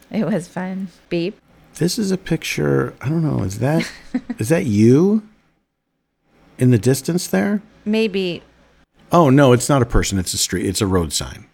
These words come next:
Speaker 2: Sorry. It's a road sign. There's a blue, a round blue sign, and then two triangle signs on top. And from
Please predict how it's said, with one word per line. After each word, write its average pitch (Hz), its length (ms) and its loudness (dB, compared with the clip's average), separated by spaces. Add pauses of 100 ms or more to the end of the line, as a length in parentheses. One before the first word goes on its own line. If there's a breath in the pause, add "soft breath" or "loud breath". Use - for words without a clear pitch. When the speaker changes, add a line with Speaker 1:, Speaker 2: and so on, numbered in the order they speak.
(100)
Speaker 2:
Sorry. 69 400 -4 (460 soft breath)
It's 117 120 2
a 120 80 6
road 127 320 4
sign. 135 260 4
There's 107 100 4
a 104 60 0
blue, 127 540 4
a 110 60 -2
round 120 540 2
blue 113 240 2
sign, 98 540 -2
and 95 260 -2
then 92 180 0
two 110 220 -4
triangle 107 420 -2
signs 95 300 -4
on 90 100 -8
top. 90 260 -4
And 87 140 -6
from 92 400 -4